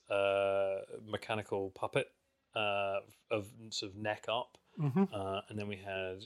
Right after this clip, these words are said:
Speaker 1: three more, uh, of the same puppet, but without all of the mechanics in it, for just, like, filling out background shots when you get those dirty, like, over-the-shoulder shots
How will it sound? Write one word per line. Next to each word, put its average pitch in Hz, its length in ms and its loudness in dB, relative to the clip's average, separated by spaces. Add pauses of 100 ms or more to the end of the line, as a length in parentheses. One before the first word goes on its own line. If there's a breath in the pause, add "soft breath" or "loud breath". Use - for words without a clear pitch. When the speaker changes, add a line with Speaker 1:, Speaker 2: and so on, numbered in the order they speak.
(100)
Speaker 1:
three 110 500 0
more, 98 480 0 (420)
uh, 98 400 2
of 101 180 -4
the 98 60 -8
same 107 360 -2
puppet, 101 340 -10
but 104 100 -10
without 101 320 -2
all 98 140 -2
of 92 80 -4
the 95 60 -8
mechanics 104 500 -4
in 107 120 -4
it, 110 140 -2
for - 140 -4
just, 101 260 -2
like, 98 140 -2
filling 101 320 -2
out 101 160 -2
background 117 380 2
shots - 280 2
when 101 140 0
you 104 60 2
get 104 120 2
those 101 160 4
dirty, 104 540 2
like, 98 160 0
over-the-shoulder 104 540 0
shots - 440 0